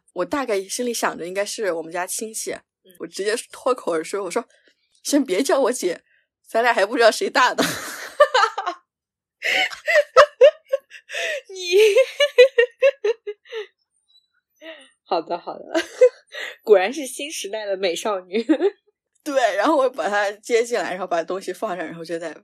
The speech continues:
Speaker 1: 放在家里面，然后我就给我爸妈打电话说家里来人了，让他们俩回来。
Speaker 2: 嗯，太好笑了。
Speaker 1: 那觉-，那真的是我脑子里冒出的第一个想法，你知道吗？
Speaker 2: 嗯。那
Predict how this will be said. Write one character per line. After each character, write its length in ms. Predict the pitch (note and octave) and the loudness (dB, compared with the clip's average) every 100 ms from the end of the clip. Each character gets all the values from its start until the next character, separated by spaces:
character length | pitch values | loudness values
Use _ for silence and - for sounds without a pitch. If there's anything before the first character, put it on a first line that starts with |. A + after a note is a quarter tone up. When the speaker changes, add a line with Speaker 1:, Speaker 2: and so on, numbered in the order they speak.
| _ | _
Speaker 1:
放 120 | F3+ | -6
在 80 | E3 | -4
家 180 | E3+ E3+ | -4 -4
里 60 | |
面， 80 | C#3 | -4
然 80 | G3+ | -4
后 40 | |
我 40 | F3 | -4
就 100 | F3 | -2
给 60 | |
我 60 | D#3+ | 2
爸 160 | F#3 | 2
妈 100 | E3+ | 2
打 100 | E3 D3 | -2 -6
电 140 | E3 | -8
话 160 | F3 - | -10 -10
说 140 | E3 | -6
家 160 | E3 D#3 | -2 -2
里 80 | |
来 160 | G2 D3 | -4 -6
人 240 | F3 G#2+ E3 | -6 -6 -8
了， 160 | - - | -10 -12
让 100 | F3+ | -12
他 120 | - | -12
们 240 | F#3 D#3 - - | -14 -16 -18 -12
俩 140 | E3+ | -10
回 220 | D#3+ - | -10 -12
来。 180 | D#4 F3 _ _ | -12 -12 _ _
Speaker 2:
嗯， 140 | D4+ C#4+ - | -20 -20 -18
太 120 | C4+ | -14
好 180 | G#3+ G#3 | -8 -8
笑 180 | G3+ G3+ | -8 -10
了。 160 | - _ _ - | -12 _ _ -6
Speaker 1:
那 100 | C4 | -6
觉-， 200 | - G3+ - | -2 -6 0
那 120 | B3 | 0
真 180 | B3 C4 | 2 0
的 100 | A3+ | -2
是 140 | - | -2
我 140 | G#3 G#3 | -4 -4
脑 180 | E3 | -6
子 80 | E3 | -6
里 140 | F3+ F#3 | -10 -6
冒 180 | G3 | -4
出 140 | F3+ - | -4 -6
的 100 | E3+ | -8
第 180 | - F#3 | -8 -14
一 120 | F#3+ | -8
个 80 | E3+ | -8
想 260 | E3+ - | -8 -12
法， 160 | F3 E3 | -10 -10
你 80 | E3+ | -6
知 80 | F3 | 0
道 100 | F3 | 0
吗？ 60 | - | 0
Speaker 2:
嗯。 80 | F#3+ - - - - - - - _ _ - _ _ _ | -4 -14 -18 -20 -20 -20 -20 -20 _ _ -20 _ _ _
那 360 | A#3 G3+ E3 | -8 -8 -10